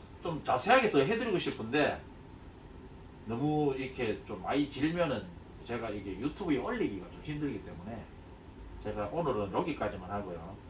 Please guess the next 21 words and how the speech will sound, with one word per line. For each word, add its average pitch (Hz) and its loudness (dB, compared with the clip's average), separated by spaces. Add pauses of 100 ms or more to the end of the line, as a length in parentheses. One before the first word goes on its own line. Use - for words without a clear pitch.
(680)
제가 147 6 (120)
나중에 185 8
또 143 2
기회가 185 6
되면은 139 2
좀 214 6
더 226 6
자세하게 120 2 (240)
이 123 -4
제품 180 2
하나 196 8
가지고 214 6
또 104 0
충분하게 147 2
여러분들한테 107 0
소개해드릴 117 -2
시간이 104 -2
있으니까 117 -2 (380)
그때 190 6
한번 117 0
기다려주시고 107 0